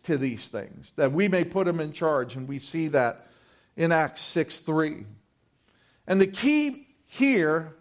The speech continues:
of choosing deacons was that they were men full of the Holy Spirit. I want you to, I want you to grasp that. They're men full of the Holy Spirit. Now, if you have come to Christ in repentance and faith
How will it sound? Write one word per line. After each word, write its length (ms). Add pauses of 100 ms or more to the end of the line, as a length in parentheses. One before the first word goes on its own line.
(180)
of 180
choosing 500
deacons 640 (360)
was 380
that 220
they 140
were 200
men 500 (340)
full 840 (400)
of 160
the 100
Holy 320
Spirit. 440 (580)
I 60
want 320
you 100
to, 200 (400)
I 40
want 280
you 80
to 80
grasp 500
that. 220
They're 120
men 340
full 500
of 80
the 120
Holy 320
Spirit. 460 (1300)
Now, 300 (220)
if 160
you 160
have 140
come 280
to 100
Christ 520
in 140
repentance 760
and 160
faith 500